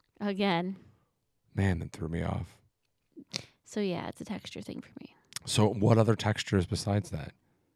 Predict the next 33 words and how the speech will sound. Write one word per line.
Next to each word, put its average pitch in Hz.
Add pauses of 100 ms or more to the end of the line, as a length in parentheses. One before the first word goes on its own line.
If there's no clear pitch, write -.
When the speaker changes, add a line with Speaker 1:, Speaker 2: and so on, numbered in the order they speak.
(140)
Speaker 1:
That 202
I 202
don't 202
like? 180
Speaker 2:
Yeah. 101
Speaker 1:
Like, 214
food-wise? 226
Speaker 2:
Like, -
no, 147
no, 135
just 110
specifically 113
textures, -
other 110
textures. -
Speaker 1:
Um, 180
it's 196
mostly 190
just 240
food-wise -
stuff. - (640)
Okay, 247
like, 202
I 202
don't 214
like 233
the, 180 (160)
the 208
feeling 202
of 175
wool. 156 (760)
Like, 156
that, 175